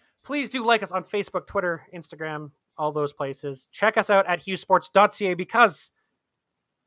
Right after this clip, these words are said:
starting probably on Saturday, there will be a weekly post reviewing the Canucks games.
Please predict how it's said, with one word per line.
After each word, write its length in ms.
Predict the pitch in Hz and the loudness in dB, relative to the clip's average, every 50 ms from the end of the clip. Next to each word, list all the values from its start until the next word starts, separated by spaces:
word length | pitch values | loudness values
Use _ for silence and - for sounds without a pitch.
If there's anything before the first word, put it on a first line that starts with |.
| _ _ _ _ _ _ _ | _ _ _ _ _ _ _
starting 600 | _ - - - 185 208 220 214 202 190 185 165 143 _ _ _ _ _ - - - _ - - - - - _ _ _ _ _ | _ -2 4 6 6 6 6 4 2 0 -2 -6 -8 _ _ _ _ _ -20 -20 -20 _ -20 -20 -20 -20 -20 _ _ _ _ _
probably 500 | - - 147 147 175 202 190 202 208 208 202 | -4 0 0 2 2 2 2 2 2 2 2
on 120 | 185 180 | 2 0
Saturday, 600 | - - 185 185 202 190 180 151 120 117 120 - _ _ | -2 0 2 2 2 2 0 -4 -6 -8 -10 -16 _ _
there 160 | - 123 135 156 | -6 -4 -2 0
will 120 | 170 175 | -2 -2
be 260 | 165 202 190 175 151 - | -2 -4 -6 -6 -6 -6
a 100 | 143 143 | -8 -8
weekly 480 | 143 139 170 196 190 - 208 220 220 | -6 -6 -6 -6 -4 -2 -2 -2 -2
post 760 | 208 - - - 190 165 123 - - - - - - - - _ _ _ _ _ _ _ _ _ _ _ _ _ _ _ _ _ _ _ _ _ _ _ _ _ _ _ _ | -4 -2 2 2 2 2 0 -6 -12 -20 -20 -20 -20 -20 -20 _ _ _ _ _ _ _ _ _ _ _ _ _ _ _ _ _ _ _ _ _ _ _ _ _ _ _ _
reviewing 680 | - 151 147 139 131 170 202 233 226 202 202 202 208 180 - _ _ _ _ _ _ _ _ _ _ _ _ _ _ _ _ _ _ - | -2 -2 -2 0 0 0 2 4 4 2 2 -2 -4 -8 -12 _ _ _ _ _ _ _ _ _ _ _ _ _ _ _ _ _ _ -16
the 80 | 147 | -12
Canucks 320 | - - 165 160 151 - - | -8 -4 -4 -4 -4 -6 -10
games. 400 | - 113 92 120 135 - - | -18 -18 -20 -20 _ -20 -20